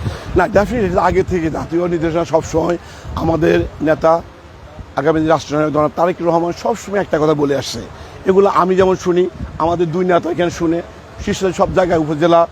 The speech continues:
পরিষদ সবাই চিনে, সবাই জানেন। তো সুতরাং ওনাদের যে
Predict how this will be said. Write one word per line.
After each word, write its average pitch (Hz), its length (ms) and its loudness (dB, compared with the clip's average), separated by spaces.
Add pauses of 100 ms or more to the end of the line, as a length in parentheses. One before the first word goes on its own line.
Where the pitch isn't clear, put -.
(320)
পরিষদ 175 340 2
সবাই 202 240 2
চিনে, 160 220 -4
সবাই 165 220 0
জানেন। 160 300 0 (600)
তো 170 60 -4
সুতরাং 202 280 0
ওনাদের 196 300 2
যে 185 120 4